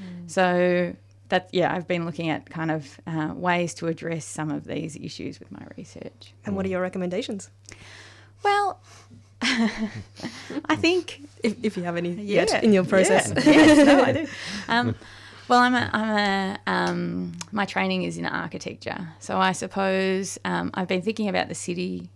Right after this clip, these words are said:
Speaker 2: in turn more holistically. So looking at the patterns that, um, that Airbnb presents in Melbourne, and thinking about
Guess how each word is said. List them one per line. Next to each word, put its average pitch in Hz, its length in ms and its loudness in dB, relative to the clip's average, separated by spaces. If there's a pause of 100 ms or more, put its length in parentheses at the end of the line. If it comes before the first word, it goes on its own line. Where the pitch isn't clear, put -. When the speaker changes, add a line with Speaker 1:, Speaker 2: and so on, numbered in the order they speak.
(120)
Speaker 2:
in 180 160 -4
turn 180 560 -4
more 190 200 -2
holistically. 196 800 -6
So 208 100 -4
looking 196 220 -4
at 185 80 -10
the - 60 -12
patterns 175 480 -6
that, - 180 -6 (100)
um, 90 380 -10 (100)
that 185 140 -6
Airbnb 175 580 -6
presents 190 360 -10
in 190 80 -8
Melbourne, 247 360 -4 (840)
and 226 120 -2
thinking 262 320 2
about 185 520 0